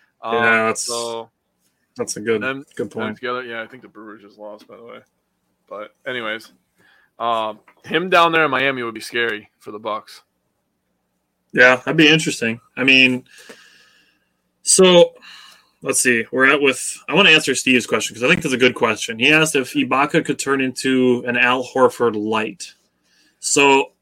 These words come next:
Speaker 2: I think it's a good question. I think it's an interesting thought process.
Speaker 1: Mm.
Speaker 2: Um, ultimately, Ibaka isn't gonna play as many minutes as Al Horford. He might be able to find a similar role in just more limited minutes.
Speaker 1: Yeah.
Speaker 2: Um,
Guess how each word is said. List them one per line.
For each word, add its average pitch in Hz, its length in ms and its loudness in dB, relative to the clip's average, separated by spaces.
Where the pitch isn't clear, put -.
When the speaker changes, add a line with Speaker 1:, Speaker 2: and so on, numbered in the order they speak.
Speaker 2:
I 165 60 4
think 214 100 8
it's 165 100 -2
a 143 60 4
good 139 220 4
question. 120 480 0
I 120 100 4
think 127 160 4
it's 123 140 2
an 127 80 2
interesting 120 880 -2
thought 127 320 0
process. 151 580 0
Speaker 1:
Mm. 107 120 -14
Speaker 2:
Um, 117 540 2
ultimately, 160 1040 4
Ibaka 143 460 2
isn't 131 220 2
gonna 127 140 0
play 123 200 4
as 113 100 4
many 117 180 -2
minutes 117 640 -2
as 139 180 -2
Al 139 160 0
Horford. 139 420 0
He 139 100 2
might 147 240 0
be 147 60 2
able 143 140 2
to 123 100 0
find 131 240 0
a 117 40 -2
similar 120 420 0
role 123 540 4
in 123 160 -2
just 117 240 -2
more 120 240 -2
limited 113 420 -2
minutes. 139 480 -2
Speaker 1:
Yeah. 117 560 2
Speaker 2:
Um, 107 200 -6